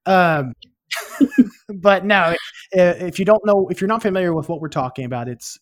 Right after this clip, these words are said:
Godzilla versus Mechagodzilla two. Go check it out. I think it's, you can s-, watch it on pretty much anywhere at this point.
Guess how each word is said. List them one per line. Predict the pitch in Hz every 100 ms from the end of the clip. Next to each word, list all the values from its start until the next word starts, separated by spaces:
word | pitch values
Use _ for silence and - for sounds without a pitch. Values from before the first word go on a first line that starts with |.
| -
Godzilla | 139 139 160
versus | 147 143 139
Mechagodzilla | 139 139 139 135 135
two. | 135 127 123
Go | 127
check | 135 139 135
it | 135
out. | 131 131
I | 135
think | 143 131
it's, | 131 - - _ _ _ -
you |
can | 185 175
s-, | 147 - - 139
watch | 139 147 151
it | 151 147
on | 135 135 131 127 123
pretty | - 170 175
much | 135 -
anywhere | 127 127 127 127
at | 127 -
this | 127
point. | _ 127 123 120